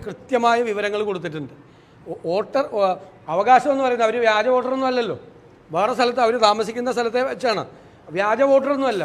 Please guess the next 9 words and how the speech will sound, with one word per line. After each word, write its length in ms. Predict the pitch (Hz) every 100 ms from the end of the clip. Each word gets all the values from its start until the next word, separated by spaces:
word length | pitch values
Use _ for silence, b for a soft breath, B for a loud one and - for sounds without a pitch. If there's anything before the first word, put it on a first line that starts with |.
| -
കൃത്യമായി 500 | 196 - 285 269 269 254
അറിയാം. 260 | 220 233 277 B B -
ഹിയറിംഗ് 360 | 208 240 269 247
നടത്തി 260 | 226 262 247
ഇലക്ഷൻ 280 | 190 190 240 233
കമ്മീഷൻ 380 | 220 214 226 233
അവരുടെ 240 | 190 208 202
വോട്ടർ 220 | 185 220 214
പട്ടികയിൽ 280 | 202 214